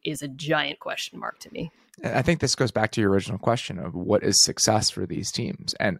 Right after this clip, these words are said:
Speaker 2: I truly don't know how I would frame that for the twenty twenty-three
Speaker 1: Yeah.
Speaker 2: Vikings. Like, do they need to make the playoffs for it to be success as in the competitive rebuild, quote unquote, that they were trying to execute?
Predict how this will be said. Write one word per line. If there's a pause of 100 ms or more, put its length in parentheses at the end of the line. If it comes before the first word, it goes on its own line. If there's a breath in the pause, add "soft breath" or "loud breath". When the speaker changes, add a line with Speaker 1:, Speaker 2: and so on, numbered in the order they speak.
Speaker 2:
I
truly
don't
know
how
I
would (260)
frame
that (420)
for
the
twenty
twenty-three
Speaker 1:
Yeah. (100)
Speaker 2:
Vikings. (320 soft breath)
Like,
do
they
need
to
make
the
playoffs (260 soft breath)
for
it
to
be
success (320 soft breath)
as
in
the
competitive
rebuild,
quote
unquote,
that
they
were
trying
to (100)
execute?